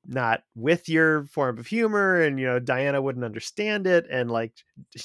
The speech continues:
John Stewart would just be like, "This guy," you know, but, like, there would be a couple people, like,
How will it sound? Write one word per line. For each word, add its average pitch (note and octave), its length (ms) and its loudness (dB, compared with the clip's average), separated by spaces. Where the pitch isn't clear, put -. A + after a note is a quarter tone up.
John C#3 300 -4
Stewart F3 280 0
would D#3 100 -6
just B2+ 140 -8
be C3 100 -4
like, A#2 260 -6
"This F#3+ 180 4
guy," B2 280 4
you D3+ 100 -2
know, D3+ 140 6
but, D#3+ 180 -2
like, D3+ 200 2
there D3 120 4
would D3 120 2
be D3 100 0
a C#3 60 -2
couple D3 280 0
people, C#3 380 -4
like, A#2+ 320 -4